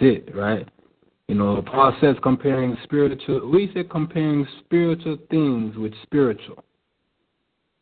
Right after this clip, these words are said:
right? So we know that in natural things, it has a, a spirit that is connected to that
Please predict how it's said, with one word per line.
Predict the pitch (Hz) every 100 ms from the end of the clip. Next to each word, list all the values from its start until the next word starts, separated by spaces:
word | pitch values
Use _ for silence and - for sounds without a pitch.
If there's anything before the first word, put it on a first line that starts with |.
| _ _ 147 113
right? | 90 107 104 107 - _ _ _ _ _ _ -
So |
we | 113 113
know | 127 135 131 127
that | 120 123 117 -
in | 147 131 127
natural | 147 156 - - 147 135 -
things, | 165 147 117 104 - - - _ _ _ _ _ _ _ _ _ _ _ -
it | -
has | - - 160 151 127 117 110 110 - - _ _ _ _ _ _ _ _ _ _ _ _ -
a, | 127 - - -
a | 131 110 - -
spirit | - - 196 131 - -
that | 131
is | 120 -
connected | 127 123 156 156 135 123 -
to | 131 123 117 101 -
that | 131 131